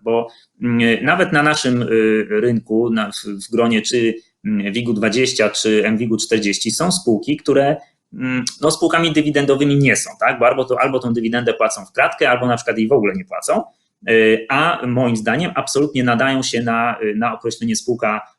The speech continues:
mm, e, do inwestowania długoterminowego. Dlaczego? Dlatego, że te spółki mocno rosną, tak? I ten wzrost jest jeszcze na tyle duży, że one po prostu stawiają właśnie na wzrost, a nie na wypłatę dywidend.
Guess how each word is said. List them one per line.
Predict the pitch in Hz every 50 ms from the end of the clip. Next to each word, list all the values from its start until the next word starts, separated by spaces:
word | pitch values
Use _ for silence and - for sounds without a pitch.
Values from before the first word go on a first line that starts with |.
| _ -
mm, | - 110 107 104 104 104 101 101 101 98 98
e, | 101
do | 104 113
inwestowania | 110 110 107 113 - - 113 120 120 113 107
długoterminowego. | 107 104 110 104 110 113 110 110 110 107 101 - 92 98 135 170 175 -
Dlaczego? | - 131 - - 110 104 107 143 190 - -
Dlatego, | 120 123 - 156 156 160 143
że | 147 127
te | - 123
spółki | - - 151 160 156 - 135 120
mocno | 123 135 135 - - 131 127
rosną, | 120 113 101 - - - _ _ _ _ _
tak? | - 117 143 - -
I | 113
ten | 123 120 117
wzrost | 107 120 135 156 151 -
jest | 127 120 -
jeszcze | 131 127 - 120
na | 117 117 117
tyle | 113 - 190 180 131 117
duży, | 117 117 110 101 95 117 147 208 202 - _ _ _
że | - 127 147
one | 165 160
po | 160 156
prostu | 151 151 151 151 - 156 151
stawiają | - - 139 127 139 143 131 131 123 117
właśnie | 117 123 120 - 117 113
na | 107 101
wzrost, | 101 127 156 160 - -
a | 123 120
nie | 131 143 147
na | 127 120 110
wypłatę | 117 101 - 110 107 - 104 101
dywidend. | 101 98 95 95 95 - _ _ _